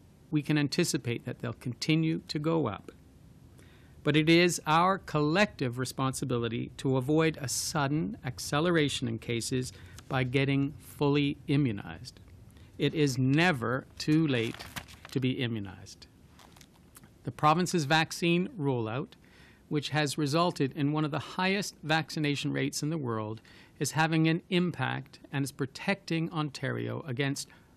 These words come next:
more severe cases of covid nineteen, hospitalizations, and death. Already, eighty-one percent of Ontarians aged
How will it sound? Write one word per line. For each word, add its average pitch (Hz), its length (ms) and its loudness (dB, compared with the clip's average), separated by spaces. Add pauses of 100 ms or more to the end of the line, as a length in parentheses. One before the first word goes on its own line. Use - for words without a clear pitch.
(140)
more 151 400 4
severe 160 480 -2
cases 123 680 -6 (360)
of 131 140 -6
covid 143 280 0
nineteen, 135 680 -2 (420)
hospitalizations, 135 1080 -2 (260)
and 139 260 0
death. - 360 -8 (1080)
Already, 147 600 2 (280)
eighty-one 180 720 0
percent 156 480 -2
of 135 120 -4
Ontarians 135 640 0 (100)
aged 139 420 -2